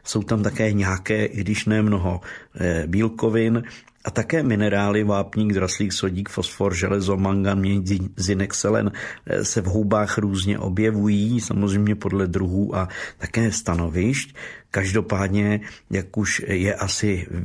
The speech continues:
všeobecně známo, není dobré sbírat houby někde u silnice anebo, eh, ještě hůře někde v okolí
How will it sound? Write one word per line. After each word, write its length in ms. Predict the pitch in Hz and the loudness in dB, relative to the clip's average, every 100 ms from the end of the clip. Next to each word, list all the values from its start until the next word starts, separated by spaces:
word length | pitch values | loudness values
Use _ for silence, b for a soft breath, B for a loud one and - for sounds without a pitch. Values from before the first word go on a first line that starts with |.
| - | -8
všeobecně 640 | - - 95 98 - - 110 | -6 -2 0 0 -2 0 0
známo, 440 | 101 95 98 110 - B B | 2 2 2 0 -2 B B
není 320 | 104 117 113 | 0 2 2
dobré 520 | 113 107 95 101 104 104 B B B | 2 0 2 2 0 -2 B B B
sbírat 580 | 107 101 90 98 107 107 | -6 -4 -2 0 2 2
houby 340 | 101 104 101 | 2 2 2
někde 260 | 101 98 104 | 2 2 0
u 100 | 104 | 0
silnice 640 | 95 107 104 104 101 104 | 0 0 2 0 0 -2
anebo, 540 | 95 95 95 95 104 98 92 90 101 - 95 92 | 0 0 0 2 0 0 -2 -2 -6 -6 -8 -6
eh, 40 | 90 | -6
ještě 260 | 92 - | -4 0
hůře 380 | 107 101 101 104 | 0 2 2 2
někde 260 | 101 98 104 | 2 0 -2
v 100 | - | -2
okolí 320 | 98 104 107 | -2 0 -2